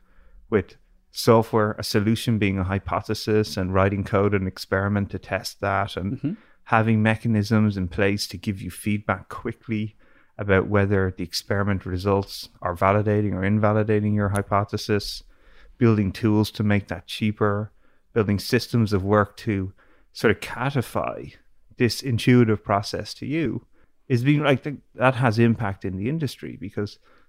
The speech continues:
Speaker 1: people are learning how to experiment and explore uncertainty in a systematic manner.
Speaker 2: Mm-hmm.
Speaker 1: And I think that's one of the things that's quite interesting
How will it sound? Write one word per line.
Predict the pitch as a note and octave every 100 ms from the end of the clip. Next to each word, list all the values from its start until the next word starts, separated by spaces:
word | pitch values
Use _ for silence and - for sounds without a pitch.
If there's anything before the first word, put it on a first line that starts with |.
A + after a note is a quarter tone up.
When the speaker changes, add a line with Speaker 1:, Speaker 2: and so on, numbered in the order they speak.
| -
Speaker 1:
people | A#2 A#2+ A2+
are | G#2
learning | G#2 A2+ A#2 A2+ G#2 G2
how | G#2 F#2+
to | - G2+ F#2+ F#2+
experiment | - - - A2+ A2+ A2 G#2+ G#2+
and | G#2
explore | G2 - - G#2+ G#2 G2
uncertainty | F2+ - A#2 - G2 - E2+ - _ _ _ _ -
in | A#2
a | G2+
systematic | - A#2 - G2+ F#2 G2 C#3
manner. | F3 F#3+ A2 - _ -
Speaker 2:
Mm-hmm. | A2+ A2+
Speaker 1:
And |
I | A2+
think | B2 A#2
that's | C3+ C#3+
one | D3+
of | C3+
the | A#2
things | B2 A2 G#2+
that's | G2 - - - _ _ _ _ -
quite | G#2 F#2+
interesting | A2 A#2 A#2 - - -